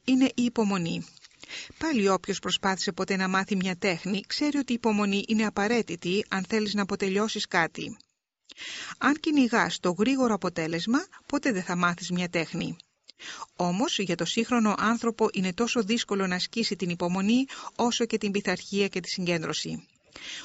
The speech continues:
Ολόκληρο το βιομηχανικό μας σύστημα υποθάλπει ακριβώς το αντίθετο,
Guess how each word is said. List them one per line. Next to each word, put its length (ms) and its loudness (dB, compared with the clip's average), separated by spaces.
Ολόκληρο 560 4
το 240 4
βιομηχανικό 720 2
μας 160 -2
σύστημα 380 -2
υποθάλπει 800 -2
ακριβώς 480 0
το 80 -2
αντίθετο, 640 -2